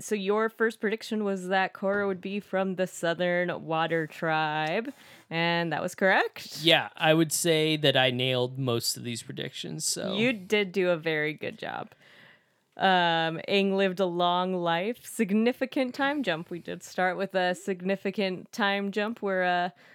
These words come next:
Speaker 1: a couple generations in. Uh, Aang's got some little, uh, grand air babies
Speaker 2: Mm-hmm.
Speaker 1: running around.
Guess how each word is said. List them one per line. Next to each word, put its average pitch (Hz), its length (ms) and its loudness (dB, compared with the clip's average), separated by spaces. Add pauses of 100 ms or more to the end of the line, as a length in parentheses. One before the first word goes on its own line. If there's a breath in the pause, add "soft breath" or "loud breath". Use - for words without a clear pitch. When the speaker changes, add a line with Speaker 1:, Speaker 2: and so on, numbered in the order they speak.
(160 loud breath)
Speaker 1:
a 196 80 -6
couple 196 720 0
generations 196 840 -2
in. 202 520 -2 (120)
Uh, 175 320 0
Aang's 180 420 -2
got 175 260 2
some 180 500 -2
little, 185 400 0
uh, 170 300 0 (340)
grand 185 580 0 (640 soft breath)
air 196 340 -2
babies 202 920 -4
Speaker 2:
Mm-hmm. 156 500 -2
Speaker 1:
running 214 280 0
around. 220 600 -4